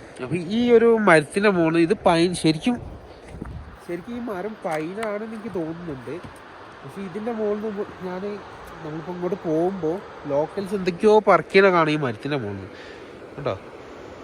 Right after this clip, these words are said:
കേട്ടോ, ഇതിൻ്റെ മുകളിൽ നിന്ന് ലോക്കൽസ് എന്തൊക്കെയോ ഇങ്ങനെ പറിക്കണത് ഞാൻ കണ്ടിട്ടുണ്ടായിരുന്നു പോണ വഴിക്ക്. അപ്പം ഇതാണ് ഇപ്പോൾ നമ്മളെ ജിസ്പത്തെ മെയിൻ വ്യൂ എന്ന് പറയുന്നത്. എന്താല്ലേ, ഇതൊക്കെ നമ്മൾ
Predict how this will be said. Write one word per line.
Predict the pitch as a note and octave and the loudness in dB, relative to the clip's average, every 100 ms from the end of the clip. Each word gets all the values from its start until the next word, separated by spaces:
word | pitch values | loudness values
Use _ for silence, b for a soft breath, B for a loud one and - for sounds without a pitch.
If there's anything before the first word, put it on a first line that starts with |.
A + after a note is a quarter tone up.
| - - - - - - - - - - - - | -18 -18 -18 -18 -18 -18 -18 -18 -18 -20 -18 -6
കേട്ടോ, | E3+ F#3 | 2 2
ഇതിൻ്റെ | F3 G#3 A3 G3+ | 2 0 0 4
മുകളിൽ | G3+ G3+ G3+ | 6 6 4
നിന്ന് | G#3 G3 F3 | 4 4 4
ലോക്കൽസ് | E3+ E3+ G3 F3+ F#3 | 4 2 -2 0 -2
എന്തൊക്കെയോ | F3+ - G3+ F#3+ G3 | -4 -2 4 4 4
ഇങ്ങനെ | G3 F#3+ F3 | 2 0 0
പറിക്കണത് | D3+ D3 - F#3+ F#3+ F3+ | -2 -2 -2 0 0 0
ഞാൻ | D#3+ | 0
കണ്ടിട്ടുണ്ടായിരുന്നു | D3 B2+ D3 D3+ C3+ A2+ A2 A2+ | -4 -4 -6 -6 -6 -6 -6 -8
പോണ | A2 A#2+ A2 | -6 -6 -6
വഴിക്ക്. | F2+ - - - - - - - - - G#2 - - - - | -8 -12 -14 -14 -14 -16 -18 -18 -16 -16 -16 -16 -16 -16 -12
അപ്പം | - B2+ C3+ - - B2+ | -10 -10 -10 -14 -12 -6
ഇതാണ് | C3+ C#3+ E3+ E3+ - - B B B - - - | -2 -2 -2 -6 -16 -18 B B B -20 -20 -20
ഇപ്പോൾ | - D3 C#3 | -6 -2 0
നമ്മളെ | C#3+ C3+ | 2 0
ജിസ്പത്തെ | B2+ - D#3 D3 D#3+ D3 - C3+ | -4 -4 0 2 0 -2 -10 -4
മെയിൻ | C3 C3 - B B B - B B B - B2+ | -2 -2 -8 B B B -18 B B B -12 2
വ്യൂ | D#3+ F#3+ | 6 8
എന്ന് | E3+ | 8
പറയുന്നത്. | A#2 G#2 G2 A#2+ | 6 2 -2 -4
എന്താല്ലേ, | D3 D#3+ C#3+ G#2 - - - - - - - | 2 4 4 4 -6 -8 -8 -10 -10 -10 -4
ഇതൊക്കെ | D3 D#3+ D3 | -2 2 2
നമ്മൾ | C#3 | 2